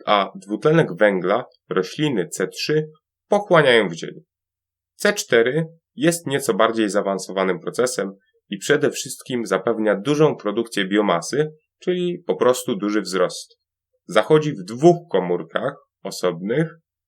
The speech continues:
ale dwutlenek węgla również będzie pochłaniany w dzień. Rośliny C A M to nocne marki. One żyją w skrajnie gorącym klimacie.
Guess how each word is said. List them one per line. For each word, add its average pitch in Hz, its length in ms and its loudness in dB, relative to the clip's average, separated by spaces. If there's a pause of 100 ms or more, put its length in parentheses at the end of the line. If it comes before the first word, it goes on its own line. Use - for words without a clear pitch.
(240)
ale 107 420 2
dwutlenek 87 540 -4
węgla 127 440 2 (640)
również 139 500 2
będzie 104 320 2
pochłaniany 95 680 -2 (120)
w 90 80 -14
dzień. 87 220 -2 (640)
Rośliny 143 500 2
C - 240 0
A 92 160 -6
M 151 420 0 (300)
to 123 120 4
nocne 139 360 2
marki. 98 520 0 (360)
One 107 300 4
żyją 107 300 2
w - 60 -10
skrajnie 110 460 0
gorącym 95 480 -2 (120)
klimacie. 90 540 -6